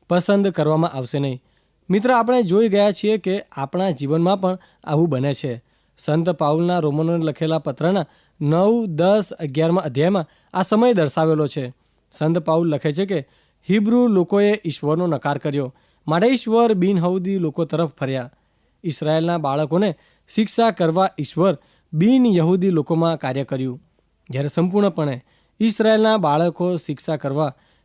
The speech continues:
યોગ્ય રીતે બિનયહૂદી લોકોને પહોંચશે, ત્યારે ઈશ્વર ફરીથી ઇસરાયેલની પાછળ પાછા આવશે અને તેમનો બચાવ કરશે. આ બધા પ્રબોધકોએ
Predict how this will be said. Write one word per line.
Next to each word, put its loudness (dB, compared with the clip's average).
યોગ્ય 2
રીતે 2
બિનયહૂદી 0
લોકોને -2
પહોંચશે, -4
ત્યારે -2
ઈશ્વર -2
ફરીથી 0
ઇસરાયેલની 0
પાછળ -4
પાછા -6
આવશે -8
અને 2
તેમનો 2
બચાવ 2
કરશે. -6
આ -2
બધા -2
પ્રબોધકોએ -2